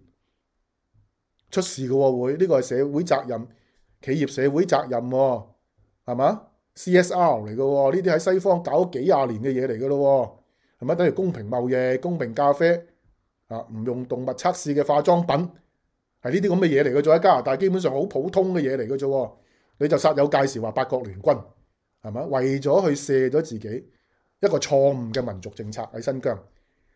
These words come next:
就夾硬歪曲嗰件事。咁好啦，如果你係逼到呢啲所謂品牌企業嘅作選擇嗰陣時，佢會點選擇呢？佢唔會淨係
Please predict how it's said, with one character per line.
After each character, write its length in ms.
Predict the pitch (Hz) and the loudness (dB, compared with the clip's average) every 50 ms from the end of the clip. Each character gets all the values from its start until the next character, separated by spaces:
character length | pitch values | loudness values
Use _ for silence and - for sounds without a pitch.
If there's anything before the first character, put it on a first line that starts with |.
| _ _ _ _ _ - | _ _ _ _ _ -8
就 120 | 131 120 117 | -8 -6 -2
夾 300 | - 156 139 143 151 147 | 2 4 4 4 4 2
硬 260 | 147 131 127 156 170 | 2 -2 -2 0 2
歪 160 | 165 160 165 | 4 4 2
曲 100 | 165 170 | 2 0
嗰 140 | - 147 135 | -8 -8 -10
件 160 | - 107 90 | -10 -10 -16
事。 200 | 90 - 98 90 _ _ _ _ _ _ _ _ _ _ _ _ _ _ _ _ _ _ _ _ _ _ | -14 -18 -20 -20 _ _ _ _ _ _ _ _ _ _ _ _ _ _ _ _ _ _ _ _ _ _
咁 100 | - 208 | 0 4
好 120 | 214 214 226 | 6 8 8
啦， 160 | 202 202 - - - _ _ _ _ _ _ _ _ _ _ - | 8 8 4 -6 -18 _ _ _ _ _ _ _ _ _ _ -6
如 160 | 139 143 147 | -4 2 6
果 180 | 240 262 226 | 6 6 8
你 80 | 180 190 | 8 6
係 200 | 180 165 151 147 | 6 6 2 2
逼 180 | 151 - 277 269 - - - | 2 0 0 0 0 0 0
到 100 | 196 180 185 | 0 2 2
呢 100 | 226 233 | 2 0
啲 160 | 240 240 214 | 0 -4 -2
所 180 | - 160 180 208 160 | 0 0 2 2 2
謂 40 | 131 - 117 120 | 0 -2 -6 -8
品 100 | 180 - | -8 -10
牌 180 | - 104 101 | -10 -12 -14
企 120 | 104 - 107 | -12 -10 -8
業 220 | 120 123 113 113 | -8 -8 -8 -10
嘅 220 | - - 117 - - | -10 -10 -12 -8 -8
作 120 | 120 110 | -10 -10
選 240 | - - 110 113 147 | -10 -10 -12 -8 -6
擇 160 | - 101 - - | -6 -6 -6 -6
嗰 100 | 123 123 | -6 -6
陣 100 | 120 - | -6 -10
時， 80 | - - | -14 -8
佢 120 | - 131 | -6 -2
會 120 | 135 143 | -2 -2
點 180 | 143 120 127 196 | -4 -4 -6 -6
選 200 | - 143 175 214 | -4 -4 -2 2
擇 180 | 202 139 139 185 | 2 2 4 6
呢？ 60 | 240 285 285 - - _ _ _ _ _ _ _ _ _ _ _ _ _ _ _ _ _ _ _ _ _ _ _ _ _ _ _ _ - | 4 4 4 2 -14 _ _ _ _ _ _ _ _ _ _ _ _ _ _ _ _ _ _ _ _ _ _ _ _ _ _ _ _ 4
佢 100 | 202 214 | 4 4
唔 140 | 165 147 156 | 4 4 2
會 80 | 220 | 2
淨 300 | 226 - 180 170 175 185 | 6 6 4 4 4 2
係 340 | 170 165 170 170 180 - - | 4 4 4 4 4 2 -4